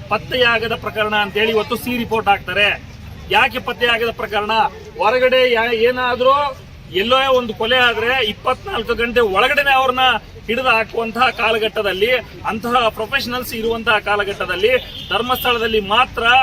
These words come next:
ಇವತ್ತು ಎಲ್ಲವೂ ಕೂಡಗಿನ ಸಿ ರಿಪೋರ್ಟ್ ಪತ್ತೆಯಾಗದ ಪ್ರಕರಣಗಳಾಗಿದ್ದಾವೆ.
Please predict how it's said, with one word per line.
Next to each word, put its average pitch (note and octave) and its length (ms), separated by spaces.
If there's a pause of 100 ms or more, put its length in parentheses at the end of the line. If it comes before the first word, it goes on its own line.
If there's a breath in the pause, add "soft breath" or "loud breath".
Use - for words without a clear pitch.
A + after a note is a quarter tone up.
(300)
ಇವತ್ತು A#3 640 (180)
ಎಲ್ಲವೂ A3 360
ಕೂಡಗಿನ A3 440
ಸಿ G#3+ 220
ರಿಪೋರ್ಟ್ G#3 400
ಪತ್ತೆಯಾಗದ G#3 580
ಪ್ರಕರಣಗಳಾಗಿದ್ದಾವೆ. F#3+ 1200